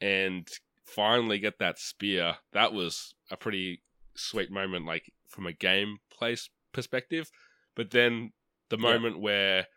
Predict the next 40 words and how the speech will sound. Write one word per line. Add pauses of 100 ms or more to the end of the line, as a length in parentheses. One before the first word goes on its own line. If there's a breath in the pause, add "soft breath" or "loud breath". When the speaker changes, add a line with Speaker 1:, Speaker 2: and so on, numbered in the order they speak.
(560)
Speaker 1:
Kratos
asks
Brock
to
give
the
blessing
over
the
spear, (560 soft breath)
for
some
reason
that
really
Speaker 2:
Mm-hmm.
Speaker 1:
got
me. (200)
Uh,
it, (180)
it
kind
of
made
Brock
into
a,
hu-, (680)
for
lack
of
a
better
term,
like,
human.
Like,
it
made
him